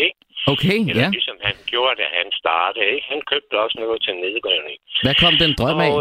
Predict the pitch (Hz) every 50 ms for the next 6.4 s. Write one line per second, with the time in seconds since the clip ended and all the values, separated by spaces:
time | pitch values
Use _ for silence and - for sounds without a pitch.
0 | 139 131 131 123 123 117 - - - - - - - - - - - - - -
1 | _ _ _ - - 139 - 180 185 190 - _ - - - - - 156 165 143
2 | 147 160 151 120 113 127 147 160 151 123 107 - - - - - _ - - _
3 | _ _ _ - - - - - - - - - - 120 - - - 101 - 131
4 | - - 85 87 90 87 - - - 151 165 175 160 156 131 - - 165 110 123
5 | 117 113 110 101 - 110 107 107 104 101 113 131 - - 135 123 107 - - 107
6 | 101 95 98 104 104 - 107